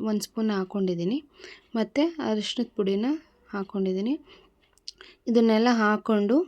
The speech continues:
ಸ್ವಲ್ಪ ಬಾಡಿಸ್ಕೋಬೇಕು. ಒಂದು ಐದು ನಿಮಿಷ ಇದು ನೀಟಾಗಿ, ಆ, ಚಿ-, ಚಿಕನಲ್ಲಿರೋ ನೀರೆಲ್ಲ ಸುಣ್ಬೇಕು.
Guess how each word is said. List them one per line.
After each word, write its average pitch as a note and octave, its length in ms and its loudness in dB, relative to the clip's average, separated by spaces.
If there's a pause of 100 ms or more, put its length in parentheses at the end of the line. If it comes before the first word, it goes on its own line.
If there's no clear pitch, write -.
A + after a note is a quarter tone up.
(540)
ಸ್ವಲ್ಪ G#3 360 -2 (880)
ಬಾಡಿಸ್ಕೋಬೇಕು. G#3 840 0 (840)
ಒಂದು A3+ 200 4
ಐದು G#3+ 160 4
ನಿಮಿಷ G#3 280 0 (460)
ಇದು A#3 220 0 (140)
ನೀಟಾಗಿ, A#3+ 600 2 (640)
ಆ, A3+ 120 -2 (540)
ಚಿ-, A#3 360 4
ಚಿಕನಲ್ಲಿರೋ A#3 720 2
ನೀರೆಲ್ಲ A3+ 460 2
ಸುಣ್ಬೇಕು. G#3 560 0